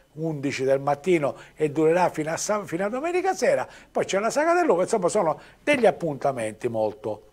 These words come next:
importanti. Un'altra cosa di cui voglio parlarvi è di questa iniziativa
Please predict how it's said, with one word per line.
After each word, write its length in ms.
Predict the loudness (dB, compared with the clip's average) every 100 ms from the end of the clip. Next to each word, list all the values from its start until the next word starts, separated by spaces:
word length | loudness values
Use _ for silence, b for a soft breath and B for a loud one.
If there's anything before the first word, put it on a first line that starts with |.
| _
importanti. 760 | -14 -10 -8 -8 -10 -14 -10 0
Un'altra 540 | 8 8 8 2 2
cosa 420 | 4 2 2 -6 -8 B B
di 120 | -4 0
cui 260 | 6 8
voglio 420 | 8 8 8 4
parlarvi 920 | 6 6 6 4 2 -2 -2 -2 -4 -16 B B B B
è 240 | 0 2
di 120 | 2 2
questa 320 | 2 2 0
iniziativa 1080 | -2 -2 4 4 4 0 4 6 8 6